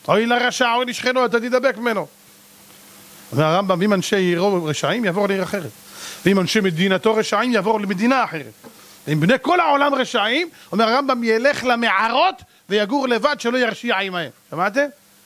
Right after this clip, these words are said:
חבר'ה, פתאום תראו מישהו יוצא עם שיער עד פה, איש המערות. "מה זה?" "אני חרדי." "אה." "מה זה?" "כולם משוגעים פה."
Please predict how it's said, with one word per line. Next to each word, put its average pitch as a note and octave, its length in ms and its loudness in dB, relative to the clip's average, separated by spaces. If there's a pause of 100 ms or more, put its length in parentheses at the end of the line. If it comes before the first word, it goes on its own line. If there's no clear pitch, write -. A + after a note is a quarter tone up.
(560)
חבר'ה, A3 360 0 (640)
פתאום F#3+ 100 2
תראו E3 180 0
מישהו F#3+ 240 0
יוצא F#3 200 -2
עם E3+ 100 0
שיער F3+ 320 2
עד E3 140 0
פה, F#3 120 2
איש E3+ 140 -4
המערות. D3 400 2 (800)
"מה G3 120 4
זה?" F#3+ 280 2
"אני D3 200 0
חרדי." C#3+ 560 -2 (100)
"אה." C3 640 0 (540)
"מה A3 80 4 (120)
זה?" D#4+ 220 2 (280)
"כולם C#4 280 2
משוגעים G3+ 440 -2
פה." A#2+ 140 -10